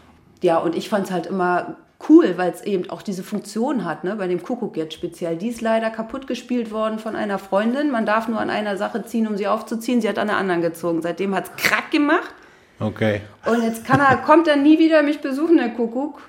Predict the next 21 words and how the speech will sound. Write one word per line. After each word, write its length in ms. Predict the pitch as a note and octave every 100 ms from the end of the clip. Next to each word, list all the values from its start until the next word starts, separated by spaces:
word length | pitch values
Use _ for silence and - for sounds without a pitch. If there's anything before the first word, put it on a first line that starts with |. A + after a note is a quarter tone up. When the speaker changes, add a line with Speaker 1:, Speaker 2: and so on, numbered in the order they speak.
| -
Speaker 2:
Ja. 220 | G#2 G2+
Speaker 1:
Ich 160 | A#3+ A#3
hab 160 | C4+ C4
hier 120 | B3
zwar 200 | B3+ A#3
die 100 | A3+
Straße 400 | A3+ A#3 A#3+ A#3
runter 300 | A3+ A#3 A3+
den 180 | G#3+ G#3
Uhrmacher, 460 | C4 A#3 G3 G#3+
der 80 | G3+
ist 100 | F#3+
ganz 220 | G3+ F#3+
toll. 300 | - F#3+ G#3 F#4 - _ _ - - - _
Und 320 | - G3+ G3 F#3
seine 580 | F#3+ F#3 F#3+ F#3 F3+ G3+
Notreparatur 840 | G3+ A3 G#3 F#3+ F#3+ F#3+ F#3 G#3
hat 100 | F#3+
auch 140 | F#3+
nicht 160 | G#3 A3
funktioniert. 840 | G#3 G3 - G3 G3+ B3 D4+ -